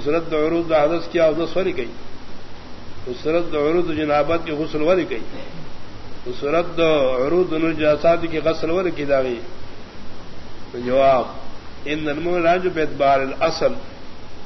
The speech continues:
دا اصل او د ذات په لحاظ سره د په اعضاء کې چې نجاست نشته دی، اعضاء ټول پاک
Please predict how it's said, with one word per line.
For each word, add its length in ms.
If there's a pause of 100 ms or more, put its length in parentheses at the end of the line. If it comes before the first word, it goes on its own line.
(360)
دا 60
اصل 360
او 120
د 180
ذات 300
په 60
لحاظ 440
سره 300
د 160
په 60
اعضاء 500 (200)
کې 160
چې 40
نجاست 580
نشته 260
دی، 120 (960)
اعضاء 320 (140)
ټول 120 (200)
پاک 200